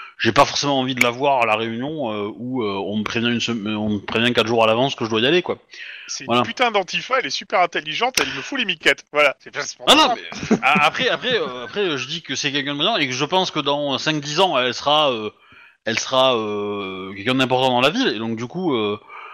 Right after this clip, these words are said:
Speaker 1: la personne qui aura fait une interview avant, euh, pourra, euh, pourra se faire de la thune, euh, plus tard, quoi. Et donc, voilà,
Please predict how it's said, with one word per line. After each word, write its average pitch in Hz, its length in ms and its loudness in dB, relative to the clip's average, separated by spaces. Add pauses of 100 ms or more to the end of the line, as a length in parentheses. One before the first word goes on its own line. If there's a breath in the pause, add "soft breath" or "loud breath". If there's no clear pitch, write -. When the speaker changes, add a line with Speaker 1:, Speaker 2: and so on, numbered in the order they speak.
(160 loud breath)
Speaker 1:
la 110 60 -4
personne 123 240 0
qui 123 80 0
aura 107 120 6
fait 127 140 -2
une 120 60 0
interview 113 420 2
avant, 123 360 2
euh, 98 40 -4
pourra, 98 560 0
euh, 82 40 -10 (1200)
pourra 104 200 2
se - 80 4
faire 104 140 2
de 104 40 -4
la 107 100 4
thune, 113 240 -2
euh, 98 200 2
plus - 160 -6
tard, - 200 2
quoi. 92 120 -2 (460)
Et 123 120 6
donc, 113 180 0
voilà, 127 240 0